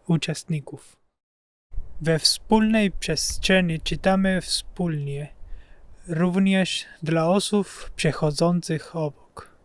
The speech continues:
Niektórzy sąsiedzi dołączyli z ciekawością. Każde spotkanie jest inne, pomimo że w gruncie rzeczy robimy to samo. Spotykamy się o umówionej godzinie,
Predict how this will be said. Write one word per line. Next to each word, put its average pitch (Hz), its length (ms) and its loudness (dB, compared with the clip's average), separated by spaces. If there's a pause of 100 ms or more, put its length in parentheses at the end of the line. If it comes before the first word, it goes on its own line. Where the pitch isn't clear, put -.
(920)
Niektórzy 185 580 2
sąsiedzi 156 880 0 (260)
dołączyli 180 600 2
z - 280 -8
ciekawością. 156 840 -4 (1120)
Każde 180 400 6
spotkanie 175 720 0
jest 185 320 -2
inne, 147 320 2 (360)
pomimo 196 500 6
że 165 160 0
w - 100 -10
gruncie 175 520 2
rzeczy 170 420 2 (440)
robimy 175 540 4 (100)
to 180 140 4
samo. 135 360 -4 (760)
Spotykamy 175 800 2
się 180 320 -2 (380)
o 151 200 2
umówionej 160 720 2
godzinie, 160 600 -2